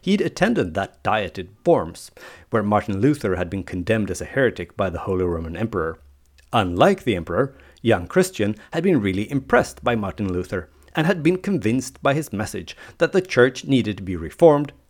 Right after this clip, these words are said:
and yield to the secular authorities. Later, in the mid-fifteen twenties, when he was still only a duke, he had established a priest seminar in the town of Haderslev and introduced a Lutheran church order in the lands he controlled. In fifteen twenty-eight,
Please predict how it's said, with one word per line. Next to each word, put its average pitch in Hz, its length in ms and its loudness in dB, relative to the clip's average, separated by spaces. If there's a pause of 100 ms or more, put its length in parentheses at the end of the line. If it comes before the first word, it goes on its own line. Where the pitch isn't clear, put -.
and 143 160 0
yield 92 380 -6
to 143 100 -6
the 135 100 -6
secular 85 480 -10
authorities. 107 580 0 (460)
Later, 123 480 2
in 131 160 2
the 113 60 0
mid-fifteen 101 520 -2
twenties, 131 440 2 (260)
when 104 160 -2
he 101 120 -4
was 101 120 -2
still 98 360 -4
only 131 340 2
a 82 80 -8
duke, 120 420 -2 (240)
he 165 120 4
had 165 100 8
established - 560 -2
a 147 40 -2
priest - 380 -4
seminar 90 460 -4
in 131 160 -2
the 135 80 2
town 98 280 -2
of 95 100 -6
Haderslev 92 600 -2 (300)
and 156 140 0
introduced 143 580 0
a 135 60 2
Lutheran 113 420 0
church 180 340 0
order 92 260 -4
in 113 180 -4
the 120 80 0
lands 87 300 -2
he 98 60 -10
controlled. 101 480 0 (420)
In 131 120 2
fifteen 127 300 0
twenty-eight, 131 500 0